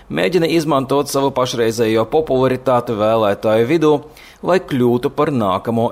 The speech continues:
Itālijas premjeru. Partiju reitingi parāda, ka pēc ārkārtas vēlēšanām Līga varētu izveidot valdību ar Silvio Berlusconi partiju Forza Italia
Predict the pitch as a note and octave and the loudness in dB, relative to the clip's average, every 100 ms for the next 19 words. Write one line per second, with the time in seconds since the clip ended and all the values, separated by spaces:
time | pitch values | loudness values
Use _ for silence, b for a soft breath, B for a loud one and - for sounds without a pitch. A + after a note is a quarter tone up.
0 | G2+ F#2+ E2+ F2 G#2 B2+ - D3 A#2 G#2 | -6 -8 -6 -4 -4 -4 -2 0 0 -2
1 | F2+ - - _ _ B B B - G2+ | -6 -10 -20 _ _ B B B -6 -6
2 | G2 G#2 G#2+ C3 D3+ C3+ A#2 C3+ B2+ A#2 | -4 -2 0 2 0 0 -2 0 2 2
3 | G#2 A2+ G2+ G#2 F2 A2+ A#2 A2+ G#2+ A#2+ | 0 -4 -6 -6 -2 -2 0 -2 -2 -6
4 | B2+ D#3+ F#3 D3+ C3+ D3 C#3 C#3+ C3+ - | -6 -2 0 2 2 0 0 -2 -6 -14
5 | - A#2+ C#3+ D#3 D3 C3 C3+ C3 F#2+ B2 | -6 -2 0 0 2 2 2 0 -2 -4
6 | A2+ A#2 A#2+ B2+ A2+ A#2 A#2+ B2+ C3 C#3 | 0 2 2 0 2 0 2 0 0 2
7 | D3+ D#3 - - A2 F#2 F#2+ G2 G#2 G#2 | 0 -2 -8 -4 -4 0 -2 -2 -6 -8
8 | - A#2 A2+ G#2+ A#2 G#2+ - G#2 F#2+ B | -4 -2 0 -2 -2 -2 -2 -4 -4 B
9 | B - G2+ - - A2 C#3+ D3+ D#3+ C#3+ | B -4 -4 -4 -6 -4 -2 2 4 2
10 | C#3+ | 0